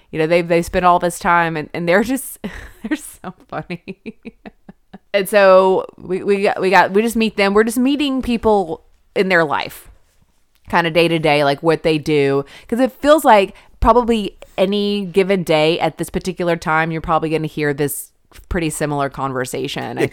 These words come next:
Speaker 1: think.
Speaker 2: job kinda driving through town and getting, you know, we got the girl on the pogo stick, the guy that's a douchebag, the mom who's a, a sculptor or whatever. She needs her kiln up and running.
Speaker 1: Mm-hmm.
Speaker 2: And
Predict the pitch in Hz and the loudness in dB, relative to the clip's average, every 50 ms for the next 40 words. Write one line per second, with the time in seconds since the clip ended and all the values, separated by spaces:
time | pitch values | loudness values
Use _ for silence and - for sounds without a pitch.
0 | 294 320 220 - 202 220 - - 131 104 101 90 110 104 110 127 117 107 101 123 | -2 -4 0 0 0 0 0 -2 -4 -6 -4 -2 0 2 2 2 2 0 -2 -4
1 | 117 104 - 107 104 104 104 101 90 82 95 90 104 87 - 95 95 95 95 87 | -4 -4 0 0 0 2 2 0 -2 -4 -8 -6 -6 -6 -6 -6 -6 -4 -4 -4
2 | 87 92 92 92 90 87 - - 92 90 87 87 92 95 104 104 107 104 98 - | -4 -6 -6 -6 -8 -10 -8 -6 -4 -4 -4 -4 -2 -2 0 0 0 -2 0 2
3 | 110 110 107 107 101 95 - - 101 101 101 104 - - 95 92 95 95 95 104 | 2 2 4 2 0 -2 -2 -2 0 0 0 -2 -4 -4 -2 0 0 -2 -2 -6
4 | 98 95 92 95 98 101 98 107 90 - 98 98 92 - - 98 98 98 98 98 | -6 -4 -2 -2 -2 -2 -4 -8 -6 -4 -2 -2 -2 -2 0 0 2 2 2 2
5 | 101 98 98 98 98 98 95 95 - 98 95 95 98 98 95 98 104 101 98 95 | 2 0 0 -2 -2 -2 -2 -2 -2 -4 -2 0 0 0 0 -2 -2 -4 -4 -2
6 | 101 95 92 92 87 - - 82 - - - - - _ _ _ - 101 98 - | -4 -4 -2 -4 -6 -6 -8 -10 -8 -8 -12 -14 -16 _ _ _ -6 -6 -6 -4
7 | - - 131 131 131 127 123 127 123 120 123 117 - 104 - - - - 117 113 | 0 2 2 4 4 4 2 2 2 -2 -6 -6 -6 -6 -10 -8 -4 0 2 2
8 | 117 120 123 123 120 117 110 - 127 120 117 120 117 113 123 120 123 123 123 85 | 2 2 0 0 0 0 0 0 -2 -2 0 0 0 0 0 0 0 -2 -2 -4
9 | 80 78 78 69 82 95 104 104 | -4 -4 -4 -4 -4 -4 -6 -8